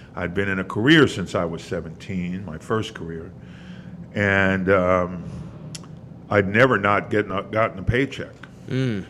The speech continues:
Speaker 1: So, uh, as I say in this piece I'm doing, I, you know, the hardest trick I had to learn that year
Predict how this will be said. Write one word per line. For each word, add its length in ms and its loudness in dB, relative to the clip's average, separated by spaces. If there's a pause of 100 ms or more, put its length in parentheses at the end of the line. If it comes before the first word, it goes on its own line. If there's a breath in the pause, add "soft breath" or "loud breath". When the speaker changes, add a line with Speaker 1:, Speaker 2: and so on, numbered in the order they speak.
(360 loud breath)
Speaker 1:
So, 520 2
uh, 260 0
as 200 0
I 120 2
say 320 2
in 80 2
this 220 -6
piece 440 -2
I'm 180 -6
doing, 580 -8
I, 320 -4
you 180 -4
know, 140 -6
the 80 -4
hardest 320 -2
trick 160 -2
I 60 2
had 80 0
to 80 0
learn 260 0
that 240 -4
year 400 0